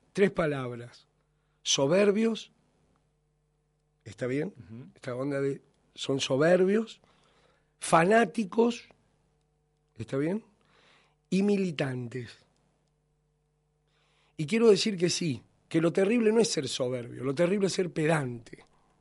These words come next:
Speaker 1: Yo me voy a preocupar cuando alguien me diga pedante, no soberbio. Hay muchas cosas que son soberbias y que son fantásticas.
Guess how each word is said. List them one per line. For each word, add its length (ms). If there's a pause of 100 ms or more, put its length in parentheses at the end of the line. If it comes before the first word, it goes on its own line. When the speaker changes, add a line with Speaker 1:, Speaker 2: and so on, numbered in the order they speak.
Speaker 1:
Yo 120
me 60
voy 120
a 60
preocupar 480
cuando 240
alguien 180
me 80
diga 160
pedante, 800 (160)
no 160
soberbio. 720 (1500)
Hay 100
muchas 340
cosas 240
que 60
son 180
soberbias 880 (1300)
y 100
que 100
son 180
fantásticas. 840